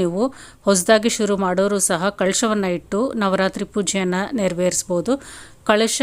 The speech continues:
ಅಖಂಡ ದೀಪ ಎರಡನ್ನೂ ಇಡಬೇಕಾ ಅಥವಾ ಎರಡರಲ್ಲಿ ಒಂದನ್ನ ಇಡ್ಬೋದಾ ಅಂತ ಹೇಳಿದ್ರೆ, ಖಂಡಿತವಾಗ್ಲೂ ನಿಮ್ಮ ಇಚ್ಛೆಯ ಅನುಸಾರ ಬರೀ ಕಳಶವನ್ನಾದ್ರೂ ಇಡ್ಬೋದು, ಅಥವಾ ಕಳಶ ಇಡದೆ ಬರೀ ಅಖಂಡ ದೀಪವನ್ನಾದ್ರೂ ನೀವು ನವರಾತ್ರಿಯಲ್ಲಿ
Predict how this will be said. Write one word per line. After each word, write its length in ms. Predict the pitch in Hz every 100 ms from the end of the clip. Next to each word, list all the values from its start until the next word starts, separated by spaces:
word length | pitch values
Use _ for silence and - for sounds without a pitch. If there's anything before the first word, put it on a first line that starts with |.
| 254 269 208
ಅಖಂಡ 340 | - 214 214 214
ದೀಪ 220 | 202 196 214 220 180
ಎರಡನ್ನೂ 380 | 175 190 220 262 247
ಇಡಬೇಕಾ 480 | 190 170 180 - 190
ಅಥವಾ 180 | 185 202 190
ಎರಡರಲ್ಲಿ 400 | 196 214 220 214 180
ಒಂದನ್ನ 340 | 185 208 214 208
ಇಡ್ಬೋದಾ 360 | 180 160 180 175 175
ಅಂತ 120 | 190 180
ಹೇಳಿದ್ರೆ, 320 | 175 170 220 220
ಖಂಡಿತವಾಗ್ಲೂ 640 | 190 233 240 202 190 240 277 - - - 208
ನಿಮ್ಮ 180 | 214 247 226
ಇಚ್ಛೆಯ 280 | - 233 214
ಅನುಸಾರ 400 | 196 175 196 185 185
ಬರೀ 140 | 196 208 190
ಕಳಶವನ್ನಾದ್ರೂ 680 | 185 - 214 202 196 190 190
ಇಡ್ಬೋದು, 400 | 165 175 170 185 -
ಅಥವಾ 220 | 220 240 226
ಕಳಶ 240 | 180 185 - 226
ಇಡದೆ 240 | 190 190 202 - - - 180
ಬರೀ 160 | 196 214
ಅಖಂಡ 300 | 180 202 202 214 208
ದೀಪವನ್ನಾದ್ರೂ 680 | 202 196 190 180 175 220 226
ನೀವು 220 | 196 180 269 - - 220
ನವರಾತ್ರಿಯಲ್ಲಿ 680 | 196 190 196 185 196 185 180